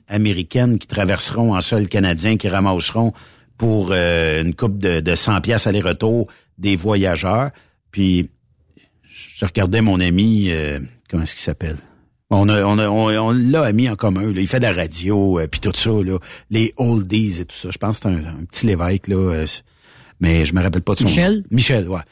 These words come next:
Speaker 1: Michel qui est partout
Speaker 2: Ça.
Speaker 1: dans les radios. Michel qui se plaignait aujourd'hui. On a juste à tout fermer, les aéroports, c'est du bruit pis tout ça. Je m'excuse, là, mais si j'établis le studio de Truck Stop Québec à vingt pieds d'une voie ferrée,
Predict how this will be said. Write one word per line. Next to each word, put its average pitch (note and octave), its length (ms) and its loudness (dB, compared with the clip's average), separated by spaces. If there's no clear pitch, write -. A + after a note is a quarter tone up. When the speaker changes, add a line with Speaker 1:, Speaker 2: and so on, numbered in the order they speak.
Speaker 1:
Michel C#3 220 0
qui A2+ 80 -2
est G#2 40 0
partout A#2+ 320 0
Speaker 2:
Ça. B2+ 60 2
Speaker 1:
dans A2 120 2
les F2 140 -2
radios. F2+ 260 -2
Michel G#2 360 2
qui - 120 -8
se - 140 -2
plaignait A2+ 560 2
aujourd'hui. F#2+ 720 -2
On G2 180 0
a G#2 80 2
juste G2 260 -2
à G#2+ 60 -2
tout A2+ 240 -4
fermer, G2 520 0
les F2 160 0
aéroports, F2+ 640 0
c'est A2+ 240 0
du F#2 160 -4
bruit F2+ 240 0
pis - 80 -6
tout - 100 -4
ça. - 140 -4
Je - 140 0
m'excuse, A3 640 2
là, F#3+ 120 0
mais D#3+ 160 0
si D4 340 2
j'établis C#3 580 2
le G3 40 2
studio C#3 460 0
de - 40 -8
Truck C3 240 -2
Stop - 240 -2
Québec C3+ 340 0
à G#2+ 100 2
vingt A#2 280 0
pieds D3+ 220 0
d'une A#2 160 0
voie F#2+ 240 -2
ferrée, F2 500 -6